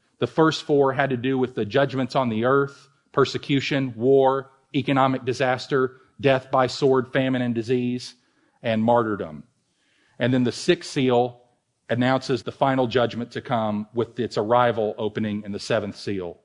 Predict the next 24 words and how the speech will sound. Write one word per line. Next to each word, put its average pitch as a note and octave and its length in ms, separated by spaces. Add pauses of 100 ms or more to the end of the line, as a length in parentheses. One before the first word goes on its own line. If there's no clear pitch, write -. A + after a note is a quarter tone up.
as F#2+ 120
we G#2 80
see G#2+ 200
in F#2+ 80
Revelation F#2+ 440
chapter F#2+ 360
eight. E2 180 (560)
And B2+ 160
just E3+ 260
as C#3 100
there C#3+ 180
are B2 80
seven D3+ 360
seals D#3 640 (260)
on C#3 160
the B2 60
scroll, D#3 520
so D3 180
we C3+ 160
encounter B2+ 400
seven C3+ 380
trumpets D#3 600 (160)
in B2+ 100
Revelation B2 560